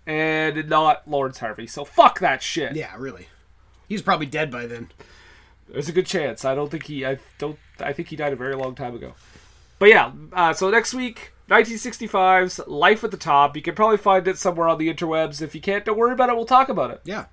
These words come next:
Speaker 1: We'll
Speaker 2: You
Speaker 1: break
Speaker 2: don't,
Speaker 1: it
Speaker 2: you don't
Speaker 1: down.
Speaker 2: even have to go to the trouble of watching it. We'll do, we do it for you.
Speaker 1: So that'll be next week.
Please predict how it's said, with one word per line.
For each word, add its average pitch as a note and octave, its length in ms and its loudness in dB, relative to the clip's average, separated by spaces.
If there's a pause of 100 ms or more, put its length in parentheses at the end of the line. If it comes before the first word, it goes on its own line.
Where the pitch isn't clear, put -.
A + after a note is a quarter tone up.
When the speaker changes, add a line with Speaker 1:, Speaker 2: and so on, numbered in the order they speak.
(160)
Speaker 1:
We'll - 140 -4
Speaker 2:
You G3 60 2
Speaker 1:
break A3+ 80 6
Speaker 2:
don't, B3+ 60 2
Speaker 1:
it - 40 -2
Speaker 2:
you B3+ 60 4
don't C#4 80 4
Speaker 1:
down. D#4 80 2
Speaker 2:
even D4 140 4
have D4+ 180 6
to D#4 60 -4
go D4 140 -2
to D#4 60 -4
the D4+ 80 -6
trouble E4 380 4
of F#3+ 80 -2
watching D#3 340 -4
it. D#3+ 160 -4
We'll G#3+ 220 2
do, G3+ 100 -4
we G#3+ 160 0
do F#3 120 0
it E3+ 80 -8
for G3 260 -2
you. G#2 160 -12 (500)
Speaker 1:
So E3 400 0
that'll F#3 280 4
be A3 100 -4
next A3+ 260 0
week. A#3+ 400 -8